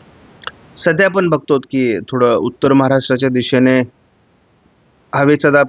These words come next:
कमी आणि त्या ठिकाणी पावसाळी वातावरण आहे. विदर्भाच्याही उत्तरेकडून आणि खास करून नागपूर, गोंदिया या भागात पावसाळी वातावरण आहे. कोकणात जोरदार सरी होत आहेत. आपण जर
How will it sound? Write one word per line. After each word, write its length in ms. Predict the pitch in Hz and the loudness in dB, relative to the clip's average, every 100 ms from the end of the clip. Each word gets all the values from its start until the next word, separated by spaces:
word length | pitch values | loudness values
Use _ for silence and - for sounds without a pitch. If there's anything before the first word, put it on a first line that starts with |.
| - | 0
कमी 240 | 131 139 | 0 2
आणि 220 | 135 139 | 2 0
त्या 140 | 135 123 | 0 -2
ठिकाणी 360 | 117 131 131 | -2 -4 -2
पावसाळी 460 | 127 113 110 127 123 | 0 0 0 0 0
वातावरण 400 | 113 117 120 120 | 0 2 0 0
आहे. 280 | 117 135 135 - | 0 -2 -2 -4
विदर्भाच्याही 600 | 120 117 120 120 113 143 | -2 0 2 0 0 2
उत्तरेकडून 640 | 143 123 139 131 131 131 131 | 2 0 -2 -2 0 2 2
आणि 320 | 123 127 131 - - _ _ _ _ _ _ - | 2 0 0 -4 -12 _ _ _ _ _ _ -12
खास 140 | 113 | -6
करून 320 | - 127 135 127 _ 120 | 0 2 2 0 _ -6
नागपूर, 360 | 120 - 131 | -6 -4 -2
गोंदिया 520 | 120 123 120 123 120 - | 0 2 2 4 2 0
या 200 | 123 123 | 0 0
भागात 460 | 117 113 127 123 123 | 0 0 0 0 -4
पावसाळी 400 | 113 113 110 117 | 0 -2 2 0
वातावरण 280 | 107 117 | 0 0
आहे. 320 | 113 107 135 139 - _ _ _ _ _ _ _ _ _ _ _ _ _ _ _ _ - - - _ - - | 0 0 -2 -4 -8 _ _ _ _ _ _ _ _ _ _ _ _ _ _ _ _ -6 -6 -6 _ -10 -2
कोकणात 560 | 143 - 170 170 - 123 | -2 0 -2 -2 -6 -4
जोरदार 380 | 127 120 120 123 | 0 2 2 0
सरी 280 | - 120 120 | -2 -2 0
होत 260 | 113 107 | 0 0
आहेत. 140 | 135 104 - _ _ _ _ _ _ _ _ _ _ | 0 0 -8 _ _ _ _ _ _ _ _ _ _
आपण 280 | 143 170 180 | -4 0 2
जर 220 | 175 165 | 2 0